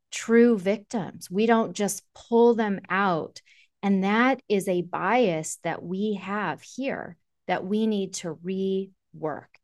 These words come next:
But at the same time, we need to notice whether we get into one of those trauma positions relationally. And,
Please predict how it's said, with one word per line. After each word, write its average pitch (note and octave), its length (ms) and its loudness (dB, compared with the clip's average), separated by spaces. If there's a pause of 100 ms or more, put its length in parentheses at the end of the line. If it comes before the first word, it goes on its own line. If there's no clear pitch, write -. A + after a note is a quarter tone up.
(1120)
But B3+ 500 2 (340)
at G3 120 -8
the G3+ 100 -4
same B3 440 0
time, F3 560 -6
we G3+ 220 -4
need A3 320 0
to - 120 -6
notice F#3+ 580 0
whether F3 340 2
we F3+ 220 -2
get F3 280 0
into F3 280 -4
one F3+ 220 -2
of E3+ 80 -4
those D#3 240 -4
trauma F3+ 460 -4
positions - 800 -10 (400)
relationally. F3+ 760 0
And, D#3 160 -10